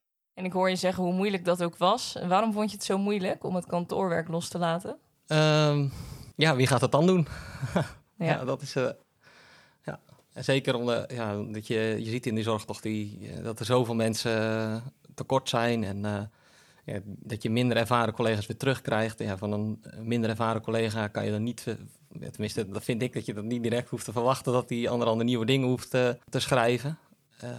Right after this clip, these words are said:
Speaker 2: dus ja, die, eh, ja, dat was, maakte het voor mij wel lastig.
Speaker 1: Ja, ik kan me voorstellen.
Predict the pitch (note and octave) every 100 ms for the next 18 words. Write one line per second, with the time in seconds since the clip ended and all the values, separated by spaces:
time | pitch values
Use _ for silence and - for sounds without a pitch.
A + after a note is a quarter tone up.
0 | - - - - A#2+ G#2+ G2 G2 G2 -
1 | - _ _ - A#2+ G2 B2+ - A2+ -
2 | - A2 - A2+ A2 A2+ G#2+ B2 A#2+ A#2+
3 | A#2 G#2+ - - - G3 F#3+ F3+ F3+ F3
4 | E3+ F3 G3 - F3 D#3 D#3